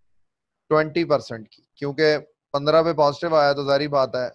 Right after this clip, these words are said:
ये बीस पे नेगेटिव हो जाएगा। क्योंकि बहुत थोड़ा सा पॉजिटिव है, पीवीआईएफ़, और यहाँ पर मैं ट्वेंटी परसेंट का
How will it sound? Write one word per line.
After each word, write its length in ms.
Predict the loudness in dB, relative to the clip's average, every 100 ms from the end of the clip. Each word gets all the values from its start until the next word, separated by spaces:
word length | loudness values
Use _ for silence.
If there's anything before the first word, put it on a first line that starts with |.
| _ _ _ _ _ _
ये 380 | -8 -4 -4 -6
बीस 320 | -6 -6 -6 -2
पे 180 | -2 -2 -4 _
नेगेटिव 380 | -8 -6 -6 -6
हो 80 | -8
जाएगा। 360 | -10 -14 -18 _ _ _ _ _ _ _
क्योंकि 200 | -6 -4
बहुत 320 | 0 2 0 -2
थोड़ा 240 | 2 2
सा 120 | 2
पॉजिटिव 460 | -2 -4 -4 -12 -12
है, 120 | -12
पीवीआईएफ़, 1000 | -14 -12 -8 -6 -2 0 0 0 -2 -4 -18 _ _ _ _ _ _ _ -14
और 120 | -8
यहाँ 280 | -2 -2 0
पर 180 | -2 -2
मैं 200 | -6 -6
ट्वेंटी 340 | -8 -8 -12
परसेंट 400 | -10 -10 -12 -8
का 380 | -4 -4 -4